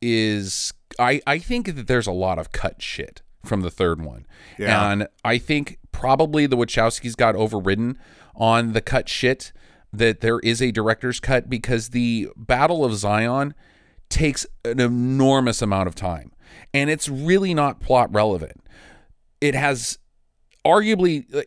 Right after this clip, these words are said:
Speaker 1: I mean, you could cut thirty minutes off of the Battle of Zion and not
Speaker 2: Yeah.
Speaker 1: change anything, but because it's action and because the studio is like, "Well, we gotta have more action."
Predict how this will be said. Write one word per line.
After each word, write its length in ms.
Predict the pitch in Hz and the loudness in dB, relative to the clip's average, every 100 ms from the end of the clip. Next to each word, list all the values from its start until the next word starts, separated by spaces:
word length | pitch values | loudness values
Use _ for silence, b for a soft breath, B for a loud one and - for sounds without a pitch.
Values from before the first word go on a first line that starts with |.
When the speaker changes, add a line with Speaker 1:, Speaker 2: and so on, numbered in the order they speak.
| 160 | 0
Speaker 1:
I 60 | 160 | 2
mean, 240 | 160 156 - | 0 -2 -4
you 180 | 180 | -4
could 180 | 226 214 | -2 -4
cut 300 | 170 175 - | 0 0 0
thirty 380 | - 180 165 160 | -2 0 2 2
minutes 260 | 143 131 107 | 0 0 0
off 300 | 110 120 - | 2 0 2
of 540 | 117 117 113 110 - - | 4 4 2 -4 -16 -12
the 100 | 117 | -2
Battle 320 | 117 110 113 | 2 2 2
of 100 | 104 | 0
Zion 640 | 95 101 101 107 113 117 - | 0 0 2 2 0 -2 -4
and 160 | 110 107 | -2 2
not 60 | |
Speaker 2:
Yeah. 120 | 120 104 | 2 2
Speaker 1:
change 300 | 127 120 - | 0 -2 -2
anything, 600 | 117 117 131 - 143 151 | -4 -2 -2 -2 -2 -2
but 140 | 135 131 | -2 -2
because 300 | 120 143 131 | -2 -2 -2
it's 140 | 117 | -4
action 500 | 120 123 - 139 160 | -4 -4 -4 -4 -2
and 100 | 143 | -2
because 280 | 131 139 135 | -2 -2 -4
the 100 | 123 | -4
studio 380 | - 127 131 127 | -2 0 4 2
is 100 | 117 | 2
like, 160 | 101 | -4
"Well, 80 | 104 | -4
we 80 | 95 | -4
gotta 200 | 95 104 | -2 0
have 160 | 101 98 | 0 0
more 160 | 101 | 0
action." 360 | 107 117 - | 0 0 -4